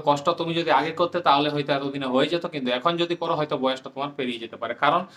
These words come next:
যদি জেনারেল অথবা এসটি, এসসি হয় তাহলে ঠিক আছে, না হলে কিন্তু সম-, মানে ওবিসি হলে ঠিক আছে, জেনারেল হলে তো বয়স হয়ে গেছে, কোনো লাভ নেই। আশা করি কথাটা বুঝতে পেরেছো, চ্যানেলটা সাবস্ক্রাইব করে লাইক কমেন্ট করবে।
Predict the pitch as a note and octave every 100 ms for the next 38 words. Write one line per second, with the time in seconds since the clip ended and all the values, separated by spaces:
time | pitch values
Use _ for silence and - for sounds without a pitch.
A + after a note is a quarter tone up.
0 | - - D3 D3+ C#3 C#3+ D3+ E3 D3+ C3+
1 | D3 D3 C#3 C#3 C#3 - D#3 D3+ D#3+ D3+
2 | C#3 C#3 D3 D#3 D#3+ E3+ D3 C3+ C3+ C3+
3 | B2+ B2 C3+ B2+ C3 C3+ C3 B2+ - -
4 | _ _ _ D3 F3 F#3 G3 E3+ G3 G3
5 | F3 C#3+ C#3+ D#3 E3+ E3+ F3 F3+ E3 E3+
6 | E3+ D#3 E3+ E3 E3+ D#3+ D#3 B2+ C3 B2+
7 | D3 - _ _ _ _ - A#2 D3 C#3+
8 | C#3+ D3+ C#3+ C#3+ E3 E3 D#3+ D3 C3+ B2+
9 | B2 - D3 C#3+ D#3+ D3 A2 - G2 G2
10 | F2 -